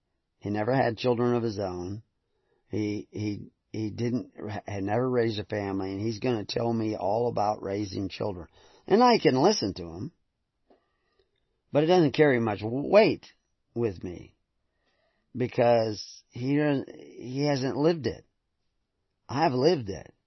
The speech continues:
Do I know everything about raising children? No, but everything I know is the product of raising at least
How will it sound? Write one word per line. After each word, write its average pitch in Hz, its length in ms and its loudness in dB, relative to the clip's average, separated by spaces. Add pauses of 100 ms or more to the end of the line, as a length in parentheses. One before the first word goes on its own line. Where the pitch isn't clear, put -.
(1300)
Do 123 180 4
I 131 120 8
know 147 140 6
everything 147 340 4
about 143 220 4
raising 135 400 2
children? 139 540 0
No, 123 300 2
but 98 220 -4 (440)
everything 135 360 2
I 127 140 2
know 135 340 2
is 101 120 -4
the - 60 -10
product 107 480 0
of 95 140 -6
raising 110 560 2
at - 160 -6
least 143 640 2